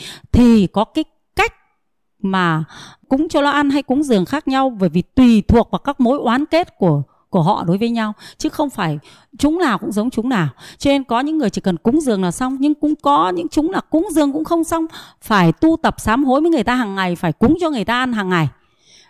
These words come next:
rồi nó mới hóa giải được, chứ không phải là cái gì cũng cúng bằng tiền là xong. Đấy, cho nên Phật tử chúng ta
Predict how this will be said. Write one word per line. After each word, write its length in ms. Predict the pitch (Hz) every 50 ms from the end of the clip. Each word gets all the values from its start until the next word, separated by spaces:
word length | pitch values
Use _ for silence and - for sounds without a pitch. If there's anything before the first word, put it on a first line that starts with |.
| -
rồi 360 | - 190 185 240 220 214 202
nó 120 | 196 202 226
mới 120 | 269 294
hóa 220 | 240 226 214 269 302
giải 240 | - 202 160 151
được, 220 | 151 170 165 139 _ _ _ _ _ _ -
chứ 120 | - 320 -
không 260 | - 320 302 294 254
phải 180 | - 208 170
là 60 | 156 151
cái 320 | _ - - 202 285 370
gì 240 | 349 254 247 214 170
cũng 200 | - - - 339 - -
cúng 180 | - 254 311 381
bằng 140 | 311 208 175
tiền 240 | - 185 180 165
là 120 | 165 160 156
xong. 220 | - 202 190 185 - _ _ _ _ _ _ _ _ _ _ _ _ -
Đấy, 240 | 185 180 196 233 254
cho 120 | - 226
nên 120 | 226 226
Phật 180 | 208 - 185 -
tử 180 | - 185 165 156
chúng 160 | - 190 202 208
ta 200 | 214 208 208